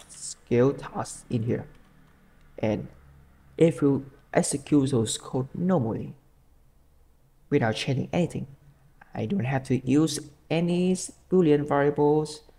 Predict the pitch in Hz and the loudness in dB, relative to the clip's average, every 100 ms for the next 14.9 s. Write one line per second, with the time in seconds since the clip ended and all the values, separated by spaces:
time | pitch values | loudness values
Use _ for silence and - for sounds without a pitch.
0 | _ _ _ - - - 101 104 110 110 | _ _ _ -20 -20 -8 -4 -2 -4 -6
1 | - 311 254 120 110 - _ 165 185 185 | -6 -4 0 0 -2 -10 _ 0 2 0
2 | 185 - 185 185 - 123 123 139 165 - | -2 -2 -2 -2 -2 0 2 0 -2 -8
3 | - - 147 147 120 - 156 127 - - | -18 -2 0 2 0 0 -2 -2 -6 -20
4 | - - - - 110 - 190 185 185 185 | -20 -20 -18 -6 -4 0 2 2 2 0
5 | - 135 127 135 139 - 131 - - 175 | -2 -4 -2 -2 -4 -6 -6 -2 -2 -2
6 | - - - - - _ _ _ - _ | -4 -8 -12 -20 -20 _ _ _ -20 _
7 | _ _ _ - - _ _ _ _ _ | _ _ _ -20 -20 _ _ _ _ _
8 | _ _ _ _ - _ _ _ - _ | _ _ _ _ -20 _ _ _ -20 _
9 | - - - - - - - - - 120 | -20 -20 -20 -20 -20 -20 -20 -20 -6 -4
10 | 117 - 131 117 160 143 - 135 - - | -2 0 0 2 0 -2 -6 -10 -16 -20
11 | - - _ _ _ _ _ - _ _ | -20 -20 _ _ _ _ _ -20 _ _
12 | _ _ _ _ _ _ _ _ _ _ | _ _ _ _ _ _ _ _ _ _
13 | _ _ _ - - - - - - - | _ _ _ -20 -20 -20 -20 -20 -20 -20
14 | _ _ _ - 101 - 123 147 | _ _ _ -10 -8 0 4 4